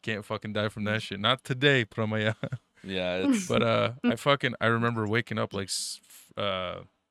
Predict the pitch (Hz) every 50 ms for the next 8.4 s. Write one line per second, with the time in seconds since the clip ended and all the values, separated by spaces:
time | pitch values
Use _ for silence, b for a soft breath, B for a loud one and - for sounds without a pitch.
0 | _ _ - 113 110 104 104 - - - 117 120 127 120 117 110 113 92 95 110
1 | 110 104 120 110 104 - - - - 104 104 107 113 113 107 113 113 113 107 104
2 | 107 107 104 95 92 95 - _ _ _ _ _ _ _ _ - - 110 107 110
3 | 113 113 113 113 - - 117 110 113 - - 123 117 117 117 113 - - 98 98
4 | 98 107 101 104 107 110 113 _ _ _ _ - - 110 104 - - - - 107
5 | 98 - 98 104 113 120 117 117 117 117 110 113 120 120 120 117 120 120 - 107
6 | 107 107 104 104 - - 120 110 - - 104 98 95 101 104 107 104 107 110 113
7 | 117 117 123 120 b b b b b b b - 110 110 107 95 - - - 135
8 | 127 120 113 104 95 95 98 95